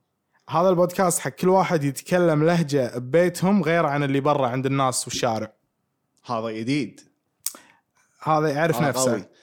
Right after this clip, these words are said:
Speaker 1: هذا لك إذا أنت
Speaker 2: بس
Speaker 1: قاعد تسمع.
Speaker 2: دايما أحب أذكر وأقول يا ناصر،
Speaker 1: مم.
Speaker 2: هذا البودكاست حق كل الناس اللي ما يعرفون شنو يعني بودكاست.
Speaker 1: صح.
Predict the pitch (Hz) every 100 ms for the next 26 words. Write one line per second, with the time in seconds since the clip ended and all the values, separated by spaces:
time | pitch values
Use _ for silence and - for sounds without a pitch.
0 | - 151 151 147 - 127 131 127 127 123
1 | 151 156 151 135 127 135 131 160 165 123
2 | 123 123 147 123 110 113 151 131 123 -
3 | 135 131 120 113 117 - 139 143 - -
4 | - - - - - 135 123 110 104 104
5 | 113 123 120 98 98 98 107 98 98 113
6 | 107 - 95 98 92 92 90 - - 78
7 | - - _ _ _ _ _ _ - 127
8 | 104 -